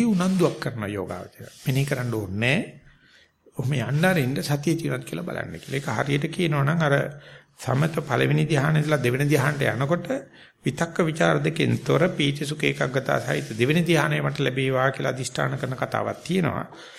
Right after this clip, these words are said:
ඒ වගේ යෝගාවචරය පරියන්කේ පළවෙනි දවසේ හොඳට සක්මන හරි ගිය වෙලාවේ විනාඩි තිස්පහ හතළිස්පහ යනකොට තේරෙනවා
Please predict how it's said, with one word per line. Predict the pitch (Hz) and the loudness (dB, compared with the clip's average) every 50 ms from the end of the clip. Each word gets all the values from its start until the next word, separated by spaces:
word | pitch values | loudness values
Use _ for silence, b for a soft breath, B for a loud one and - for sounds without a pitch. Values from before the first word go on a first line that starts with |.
| B B _ | B B _
ඒ | - 147 | 0 2
වගේ | 151 170 180 190 190 | 2 2 2 2 2
යෝගාවචරය | 165 151 160 160 160 170 156 156 151 151 151 156 139 139 131 127 | 2 0 0 0 2 2 2 4 2 2 0 0 0 2 0 0
පරියන්කේ | 123 - 127 123 127 135 143 147 156 139 143 - 151 147 - | 0 -2 -2 0 0 0 0 0 0 -2 -2 -2 -2 -2 -4
පළවෙනි | - - 135 127 127 139 151 175 196 190 | -4 -2 0 0 2 2 2 2 2 2
දවසේ | 139 104 95 98 95 92 - 123 135 156 - - b b b b b b b b _ _ _ _ _ - | 2 2 0 -2 -2 -4 -4 -4 -4 -4 -6 -10 b b b b b b b b _ _ _ _ _ -4
හොඳට | 143 127 175 170 - | -2 0 0 0 -2
සක්මන | 175 - 170 151 - - 156 147 135 | -2 0 -2 -2 -2 -2 -2 0 0
හරි | 120 120 127 127 | 2 0 0 0
ගිය | 131 151 151 131 | 0 0 0 2
වෙලාවේ | 117 104 95 98 104 117 120 165 226 - B B B B B B B | 2 0 0 -2 -2 -2 -2 -4 -6 -8 B B B B B B B
විනාඩි | - 170 151 165 185 196 202 196 - | -4 -2 0 2 2 2 0 -2 -2
තිස්පහ | - 175 151 - - - - 175 160 185 214 | -2 -4 -2 -4 -2 0 0 2 2 4 4
හතළිස්පහ | 214 160 175 160 190 185 185 - - - - 165 156 | 2 2 2 2 2 0 0 0 -2 -2 0 2 2
යනකොට | 160 160 160 151 131 - 143 - | 2 2 2 2 2 2 2 0
තේරෙනවා | - 123 107 110 104 95 95 101 131 208 | 0 0 0 0 0 -2 -2 -2 -4 -4